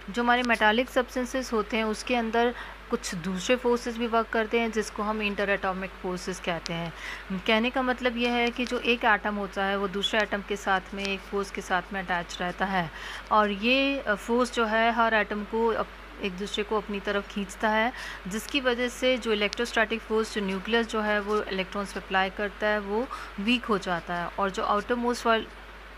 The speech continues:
ऑर्बिट के अंदर जितने भी इलेक्ट्रॉन्स हैं वो almost free हो जाते हैं और जो ये इलेक्ट्रॉन जो हैं वो freely substance के साथ अंदर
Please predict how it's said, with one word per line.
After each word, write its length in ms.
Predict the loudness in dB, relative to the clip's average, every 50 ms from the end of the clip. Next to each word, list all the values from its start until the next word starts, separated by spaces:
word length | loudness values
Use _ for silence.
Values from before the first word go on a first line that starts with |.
| -2 2
ऑर्बिट 320 | 4 4 4 6 4 2 2
के 120 | 2 0
अंदर 200 | 0 2 2 2
जितने 400 | 2 0 -4 -2 -2 2 0 2
भी 100 | 2 2
इलेक्ट्रॉन्स 540 | 0 0 -2 -2 -2 -2 -2 -2 -2 0 0
हैं 180 | 0 0 0 -2 -6 -10 -10 -10 -10 -8
वो 200 | -2 0 0 2 4
almost 360 | 4 2 2 2 0 -2 -4
free 280 | -4 -6 -4 -2 2 2
हो 140 | 2 2
जाते 360 | 2 2 2 2 2 0 -4 -4
हैं 180 | -2 0 2
और 120 | 2 2 2
जो 240 | 0 0 0 0
ये 280 | 0 0 0 2 4 4
इलेक्ट्रॉन 420 | 4 4 2 -2 -2 -4 -4 -4
जो 140 | -2 -2 -2
हैं 140 | -2 0 -2
वो 120 | -2 -2
freely 460 | -4 -6 -8 -6 -6 -4 -4 -2 -4 -4
substance 460 | -2 -4 -6 -6 -6 -8 -8 -8 -6 -8
के 80 | -8
साथ 360 | -4 0 0 0 0 0 -4
अंदर 360 | -4 -2 -2 2 2 2 2